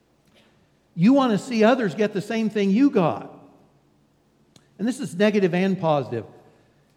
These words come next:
We would be faithless to others if we didn't say that this earth is a city devoted to destruction and that judgment's coming, would we not?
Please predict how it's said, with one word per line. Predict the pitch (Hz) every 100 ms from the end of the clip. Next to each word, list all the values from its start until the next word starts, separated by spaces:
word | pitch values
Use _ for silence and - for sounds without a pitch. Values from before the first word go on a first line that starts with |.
| _ _ _ _ -
We | 254
would | 285 240
be | 214
faithless | - 226 226 220 185
to | 208
others | 202 185 165
if | 165
we | 233
didn't | 220 190
say | 165 208 185 165
that | 147 143 - 151
this | 170 196
earth | 175 165 156
is | 131
a | 135
city | 180 165
devoted | 139 135 156 151 151
to | 139
destruction | 127 - 151 151 151 180 160
and | 131
that | 123
judgment's | 147 151 147 143 -
coming, | - 147 127 120
would | 139 147
we |
not? | 147 147 156 170